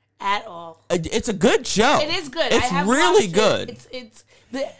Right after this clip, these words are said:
Speaker 1: it's not that bad.
Speaker 2: So far, not as much focus on the zombie aspect.
Speaker 1: Yeah.
Speaker 2: I mean, th-, episode two was, but,
Speaker 1: Episode
Speaker 2: like,
Speaker 1: two was, but
Speaker 2: episode
Speaker 1: episode
Speaker 2: three,
Speaker 1: three, that was more on the people, and that, I feel like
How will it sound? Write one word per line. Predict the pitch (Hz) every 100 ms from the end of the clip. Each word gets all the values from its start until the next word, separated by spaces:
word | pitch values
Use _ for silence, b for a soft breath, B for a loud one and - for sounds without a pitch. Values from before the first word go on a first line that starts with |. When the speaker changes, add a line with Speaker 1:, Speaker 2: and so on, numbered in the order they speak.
| -
Speaker 1:
it's | 247 -
not | 277 311 247
that | 277 277
bad. | 254 247 220 202
Speaker 2:
So | 294 294 339
far, | - 262 240 233 220 208 196 -
not | 156 175 185 214 247 254 - _
as | 202 214 170
much | 196 196 -
focus | 202 175 170 165 156
on | - 147 143
the | 135
zombie | 127 127 143 151 156
aspect. | 147 156 160 196 170 156 156 -
Speaker 1:
Yeah. |
Speaker 2:
I |
mean, | 160 156 151 143 135 117 _
th-, | 135 -
episode | 175 - - 139 135
two | 139
was, | 117 95 92 98
but, | 113 131
Speaker 1:
Episode | -
Speaker 2:
like, | 117 113 110
Speaker 1:
two | 98
was, | 147
but | 156
Speaker 2:
episode | 175 175 151
Speaker 1:
episode | 131 135
Speaker 2:
three, | 170 160 165 151 131 113 104
Speaker 1:
three, | - 220
that | 254 302
was | 285
more | 262 254 254 254
on | 226 220
the | 208
people, | - - 233 - 226
and | 220 220
that, | 226
I | 220
feel | 220 247
like | 240 -